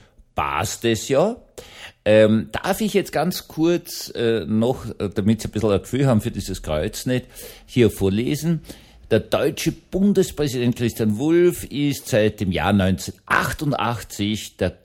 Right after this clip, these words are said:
Gatte seiner Ehefrau Christiane. Das Ehepaar besitzt eine Tochter.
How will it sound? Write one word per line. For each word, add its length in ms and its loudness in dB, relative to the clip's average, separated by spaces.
Gatte 340 -6
seiner 220 -2
Ehefrau 560 -6
Christiane. 1120 -2
Das 160 -8
Ehepaar 440 0
besitzt 440 -10
eine 220 -8
Tochter. 520 -16